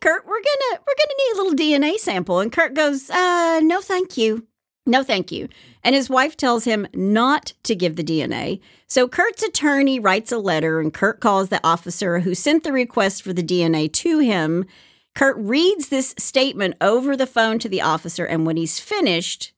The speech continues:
he hears the officer put the phone down and announce to the room and whomever was in it. This is what he says. He puts the phone down and says, quote,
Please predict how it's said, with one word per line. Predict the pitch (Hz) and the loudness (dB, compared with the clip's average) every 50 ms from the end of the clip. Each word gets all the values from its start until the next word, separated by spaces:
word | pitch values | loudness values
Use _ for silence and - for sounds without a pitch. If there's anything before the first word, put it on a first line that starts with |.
| _ _ _ | _ _ _
he | _ _ 254 247 254 | _ _ 0 2 2
hears | 233 285 320 359 403 - - | 4 4 2 2 0 -2 -2
the | - 320 - | -2 0 2
officer | 226 240 247 247 - 240 - 233 214 | 4 2 2 2 -2 -6 -6 -6 -6
put | 220 240 226 - | -6 -6 -6 -4
the | 202 196 | -6 -6
phone | - - 269 269 285 294 269 | -2 0 0 2 2 2 2
down | 240 202 190 180 175 175 - | 2 2 2 2 0 -2 -2
and | - 180 185 | 0 0 0
announce | 175 170 175 180 190 214 220 - - | 2 2 2 2 2 2 0 -2 -2
to | - 240 214 | -2 -2 0
the | 220 208 | 0 -2
room | 185 190 214 208 185 165 156 151 - | 0 0 0 2 2 2 0 0 -2
and | - 170 180 | 0 0 0
whomever | 170 220 233 240 277 302 302 285 233 | 2 2 2 2 2 2 2 0 0
was | 208 190 180 | 0 -2 0
in | 208 190 170 | 0 0 -2
it. | 131 - 143 | -2 -2 -2
This | 196 202 | -2 -2
is | 226 220 - | -2 -2 -2
what | 233 214 | -2 -2
he | 208 208 | -2 0
says. | - 175 156 147 | 0 0 0 -2
He | 160 160 | -2 -4
puts | 240 247 - | -4 -2 -2
the | 285 262 | -4 -2
phone | - 247 220 220 208 | 0 0 0 0 0
down | 214 196 185 180 190 | 0 0 2 0 0
and | 196 | -2
says, | - 196 175 175 | -2 -2 -2 -2
quote, | - - - 285 277 226 180 - | -4 -2 0 2 2 2 2 -2